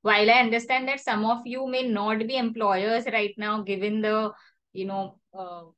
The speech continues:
registration details, I saw that a lot of them are very young with two, three years of experience. So unless you are in practice already, hats off, and you are, uh, already an employer. But in case you are, uh, you have registered, uh,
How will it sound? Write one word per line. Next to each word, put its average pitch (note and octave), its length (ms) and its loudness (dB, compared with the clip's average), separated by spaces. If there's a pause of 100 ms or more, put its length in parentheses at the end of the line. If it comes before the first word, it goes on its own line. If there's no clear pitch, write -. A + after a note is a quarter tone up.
registration G#3+ 840 6
details, G#3+ 400 8
I A3+ 140 8
saw A3+ 220 4
that C4+ 180 2
a - 20 -8
lot G#3 220 4
of A3 100 0
them A3+ 160 0
are A3+ 100 0
very A3 200 0
young G3+ 400 -2
with G3 140 -6 (380)
two, A#3 120 -4
three A#3 160 -2
years A3+ 220 6
of A#3 100 4
experience. A3 600 2
So B3 140 0
unless A3 340 2
you B3+ 100 2
are A#3+ 120 4
in B3 140 -4
practice A#3+ 480 0
already, G#3+ 580 2
hats G3 320 -2
off, A3 220 -4
and G#3+ 120 -4
you G#3+ 120 2
are, G#3 160 0 (400)
uh, G3 160 4
already G#3 320 2
an A#3+ 180 2
employer. A3 480 2 (260)
But A3+ 180 2
in A#3 180 2
case C4 340 2
you C4+ 200 -2
are, C4+ 220 6
uh, A3 260 2 (160)
you A#3 420 -8
have A3 260 4
registered, A#3 640 -2
uh, F#3+ 320 0